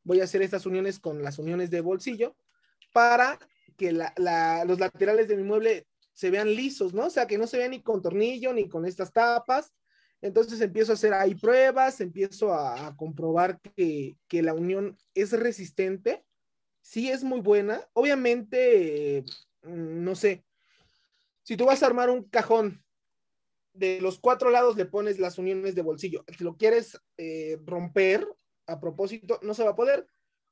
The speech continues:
Cuando tú solamente pones una y tratas de tronarlo, se truena. O sea, necesita que ya esté armado para tener toda la resistencia que se necesita. Entonces, pues, me parece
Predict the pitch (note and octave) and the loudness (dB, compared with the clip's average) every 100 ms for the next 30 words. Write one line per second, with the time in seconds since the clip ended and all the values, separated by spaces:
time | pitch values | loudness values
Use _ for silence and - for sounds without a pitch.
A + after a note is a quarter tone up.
0 | - G3+ G#3 A3 C#4+ C#4 C4+ C4+ - - | -6 0 0 0 0 0 0 -4 -6 -6
1 | C4 B3 - C4+ C4+ G4+ A4+ _ _ _ | -4 -4 -4 -4 -4 -6 -8 _ _ _
2 | _ _ _ _ _ _ _ G#3 F3 A#3 | _ _ _ _ _ _ _ -16 -4 -2
3 | A3+ C#4 A#3 F#3+ F#3+ F3 G3+ A#3 B3+ - | 2 2 2 0 -2 -4 -2 -2 -4 -10
4 | - D#3+ D3 G3 E3+ C#3+ C#3+ F#3 F#3 F3+ | -12 -8 0 0 0 -6 -4 -2 -2 -6
5 | F3+ F3+ A#3+ C#4+ C#4 A#3 F#3+ G3+ G#3+ A#3+ | -8 -10 -6 0 0 0 0 2 0 -2
6 | G#3+ G3+ G#3 G3 A#3+ G#4 _ _ _ _ | -2 -2 -4 -2 -4 -4 _ _ _ _
7 | _ F3 E3 D#3+ - E3 E3 E3+ F#3+ F#3+ | _ -4 -2 -4 -6 -4 -4 -2 -2 0
8 | F3+ D3+ D3 D3+ C#3+ F3 F3 E3 E3+ D3+ | -2 -6 -10 -14 -10 -10 -8 -6 -4 -4
9 | C#3 C#3 _ C#3+ C#3+ D3+ D3 C#3+ D3 G#3+ | -6 -10 _ -20 -14 -12 -12 -14 -10 -10
10 | F3+ C#3 C#3+ _ _ _ _ _ - - | -10 -14 -16 _ _ _ _ _ -20 -4
11 | G3 G3+ C4 C#4 C#4 C#4 D#4+ - - A#3 | -4 0 0 -2 -6 -4 -4 -2 2 2
12 | B3 C#4 F4 G#4 | 2 2 4 6